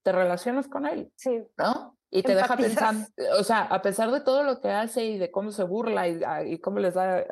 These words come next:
Speaker 1: o sea, y cómo tiene con esa facilidad de terminar con la vida de otra persona, porque está actuando su propio, su propia oscuridad, porque también mantenerte en este mundo material,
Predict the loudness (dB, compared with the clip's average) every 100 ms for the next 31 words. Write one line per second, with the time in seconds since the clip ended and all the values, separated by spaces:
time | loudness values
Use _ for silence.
0 | -8 -6 -8 -8 -14 _ -20 _ -6 -2
1 | 0 2 2 0 -4 -2 -2 -2 -2 0
2 | 0 0 -2 -2 -2 -6 -2 -2 0 -2
3 | -2 -4 -4 -6 -4 -2 -2 -2 -4 -2
4 | -2 -4 -6 -6 -6 -6 -8 -8 -10 -14
5 | _ -4 0 -2 0 -2 -2 -2 0 0
6 | 0 -2 -4 -10 -4 -4 -4 -6 -2 2
7 | 2 0 -2 -4 -6 -10 -16 -4 -2 0
8 | -2 -4 -4 -4 -2 0 -2 -4 -10 _
9 | -2 0 0 0 2 2 0 -2 -2 -2
10 | -2 0 0 -4 -8 -6 -6 -4 -4 -2
11 | -4 -4 -4 -6 -8 -8 -6 -4 -4 -4
12 | -6